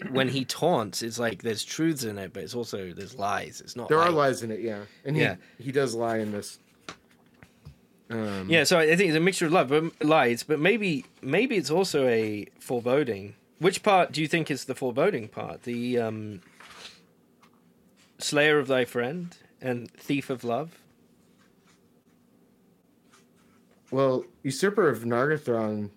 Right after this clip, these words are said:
Speaker 2: I think that's happened by now because he's, he's pretty much given Orodreth the counsel to go into battle,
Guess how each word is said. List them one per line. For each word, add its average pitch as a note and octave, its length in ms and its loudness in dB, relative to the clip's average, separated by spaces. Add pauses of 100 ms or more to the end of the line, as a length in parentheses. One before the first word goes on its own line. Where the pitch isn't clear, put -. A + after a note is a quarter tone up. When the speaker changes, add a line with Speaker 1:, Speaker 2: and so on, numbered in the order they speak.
(300)
Speaker 2:
I B2 80 -4
think D#3 200 0
that's B2 200 0
happened A#2+ 360 -2
by G#2+ 120 0
now G2 200 -4
because G#2 300 -4
he's, A2+ 260 -4
he's A2 200 -10
pretty C3 240 2
much A2 420 -2 (380)
given B2 280 2
Orodreth A#2 800 2 (880)
the A2 100 -2
counsel B2 480 0
to A#2 120 -2
go A#2 200 4
into A2+ 180 2
battle, G#2 560 -4